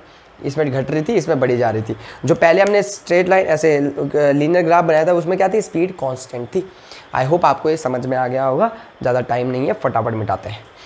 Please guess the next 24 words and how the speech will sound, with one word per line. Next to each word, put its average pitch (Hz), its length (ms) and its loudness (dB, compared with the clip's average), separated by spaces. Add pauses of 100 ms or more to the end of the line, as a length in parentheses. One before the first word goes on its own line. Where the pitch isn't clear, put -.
(580)
अब 151 140 0
कौन 185 260 4
कौन 214 180 2
से 220 100 2
graph, 156 300 2
distance 160 480 -2
time 151 220 0
graph, 139 380 0 (300)
कौन 147 220 0
कौन 170 220 2
सी, 196 260 -2
अ, - 60 -8 (520)
condition 147 460 0
है 180 100 0
जो 185 80 2
distance 156 520 -6
time 139 220 -4
graph 131 300 -2
में 196 180 -2
possible 135 340 -4
नहीं 156 160 2
है? 139 140 0
For 147 160 -2
example, 165 480 0